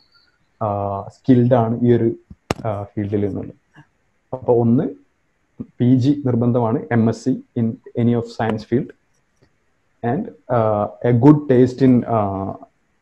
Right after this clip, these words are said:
art, like വരയ്ക്കാൻ അത്യാവശ്യം നല്ല താല്പര്യമുള്ള ഒരാളായിരിക്കണം. വരയ്ക്കാൻ, ആ,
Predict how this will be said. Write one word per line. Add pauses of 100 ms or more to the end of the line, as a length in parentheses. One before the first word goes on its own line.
(140)
art, (280)
like (160)
വരയ്ക്കാൻ
അത്യാവശ്യം
നല്ല
താല്പര്യമുള്ള
ഒരാളായിരിക്കണം. (300)
വരയ്ക്കാൻ,
ആ,